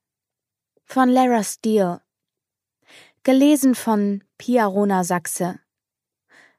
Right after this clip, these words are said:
Produziert von der Hörbuchmanufaktur Berlin. Für die Callister Drakes dieser Welt,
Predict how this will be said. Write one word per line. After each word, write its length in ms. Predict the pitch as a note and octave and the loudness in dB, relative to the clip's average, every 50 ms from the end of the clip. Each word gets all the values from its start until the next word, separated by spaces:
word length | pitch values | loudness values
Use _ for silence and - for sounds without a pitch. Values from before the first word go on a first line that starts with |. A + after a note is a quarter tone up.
| _ _ | _ _
Produziert 840 | - - A#3+ G#3 G#3 G3 - - - C4 C#4 D4+ D4 - - - _ _ _ _ | -4 -4 -2 0 0 -2 -4 -4 0 0 0 0 0 -4 -12 -18 _ _ _ _
von 260 | _ - - D#4+ D4+ | _ -6 -2 0 2
der 180 | D4 D4+ C#4 A#3 | 4 2 2 0
Hörbuchmanufaktur 1300 | A3 A#3 A#3 A#3 G#3 A#3+ A#3+ - - A3 G#3+ G#3+ G#3+ - - A#3+ - _ - - A3+ G#3 G3+ G3+ G3 G3 - _ _ | 0 -2 -2 -2 -2 -4 -4 -4 -4 -4 -2 -2 -4 -4 -6 -8 -8 _ -8 -4 -2 -2 0 -2 -2 -6 -8 _ _
Berlin. 580 | - A3+ A3+ A3 A3 G3+ E3 D#3 D3+ D3+ D#3 _ _ _ _ _ _ _ _ _ _ _ _ _ _ _ _ _ _ _ _ _ _ _ _ _ _ _ _ _ _ | -8 -6 -4 -4 -2 -2 -2 -2 -4 -6 -10 _ _ _ _ _ _ _ _ _ _ _ _ _ _ _ _ _ _ _ _ _ _ _ _ _ _ _ _ _ _
Für 320 | _ - - - B3+ B3+ | _ -14 -4 0 2 2
die 200 | A#3+ A#3 A#3+ B3 A#3 | 2 2 0 -2 -4
Callister 560 | - - C4 C#4 C4+ C4 A#3 - - A#3 G#3+ | -4 -2 0 0 0 0 -2 -2 -2 -4 -2
Drakes 440 | F#3 G3+ G#3+ A3+ A3+ A3+ - - - | -2 -2 0 0 0 -2 -2 -6 -6
dieser 380 | - G#3+ G3 F3 G3+ F#3+ F3+ | -4 -4 -2 0 0 0 0
Welt, 440 | F#3+ G3+ G3+ F#3+ G3 - - - - | 0 0 0 0 -2 -4 -8 -14 -18